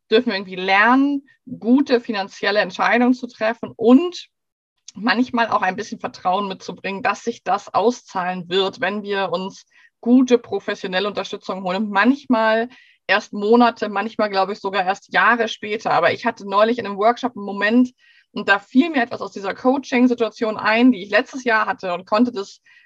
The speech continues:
auf den Punkt so gut einbringen und habe danach gemerkt, wow, das war irgendwie der Moment, wo dieser Same, was du auch aus dem,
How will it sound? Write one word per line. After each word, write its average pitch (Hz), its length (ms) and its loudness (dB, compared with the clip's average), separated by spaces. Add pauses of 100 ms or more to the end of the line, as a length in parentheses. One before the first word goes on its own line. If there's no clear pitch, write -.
(160)
auf 240 260 6
den 247 180 4
Punkt 214 320 -6
so 247 160 4
gut 277 180 0
einbringen 240 520 0
und 226 60 -2
habe 202 160 -4
danach 226 500 0
gemerkt, 196 340 -8
wow, 185 480 2
das 247 220 -4
war 233 100 4
irgendwie 208 200 -6
der 202 120 -4
Moment, 208 340 -2
wo 202 100 -6
dieser 202 260 -2
Same, 240 760 2
was - 200 -8
du 185 80 -8
auch 180 120 -2
aus 180 120 -8
dem, 185 420 -12